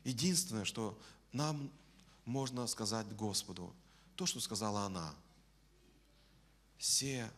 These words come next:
раба Господня, да будет мне по слову Твоему».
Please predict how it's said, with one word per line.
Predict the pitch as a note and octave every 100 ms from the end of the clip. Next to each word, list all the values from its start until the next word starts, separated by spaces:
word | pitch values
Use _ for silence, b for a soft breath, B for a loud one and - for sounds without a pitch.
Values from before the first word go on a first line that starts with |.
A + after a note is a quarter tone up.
| -
раба | - G#2 G#2 F#2
Господня, | - - - E2 - - - - - b b b b b
да | G2+ C#3+
будет | C3+ F3 D3+ D3 G#2
мне | G#2+ A#2+ A2 A2 b b b
по | -
слову | G#2+ - A2+ A#2+ F#2+ - b b b b b -
Твоему». | - - G#2 G#2+ G#2 F#2